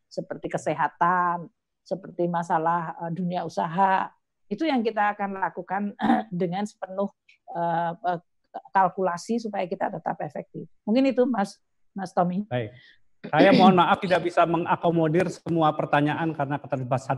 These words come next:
Speaker 2: waktu. Saya hanya terakhir ingin meminta Ibu Sri Mulyani kira-kira apa yang masukan atau apa, eh, pesan kepada teman-teman dunia usaha, apa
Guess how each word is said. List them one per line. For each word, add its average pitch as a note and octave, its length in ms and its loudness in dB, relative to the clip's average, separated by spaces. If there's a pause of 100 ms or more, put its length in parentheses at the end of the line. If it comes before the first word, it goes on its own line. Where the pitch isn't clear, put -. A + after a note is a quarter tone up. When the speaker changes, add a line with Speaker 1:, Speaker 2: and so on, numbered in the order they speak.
Speaker 2:
waktu. D#3 400 -6 (300)
Saya E3 320 4
hanya E3 160 2
terakhir E3 320 4
ingin E3 560 2
meminta D#3 400 2
Ibu D3 400 0
Sri C#3+ 80 -4
Mulyani D3+ 480 2 (480)
kira-kira D#3+ 800 2
apa E3 320 0
yang D3+ 400 2
masukan D#3+ 560 0
atau C3+ 480 0 (480)
apa, C3 640 0
eh, A#2+ 800 -2 (100)
pesan D#3+ 320 2
kepada D3 320 -2
teman-teman C3+ 560 -4
dunia C3+ 240 -4
usaha, C3+ 480 -4 (480)
apa D#3+ 240 -2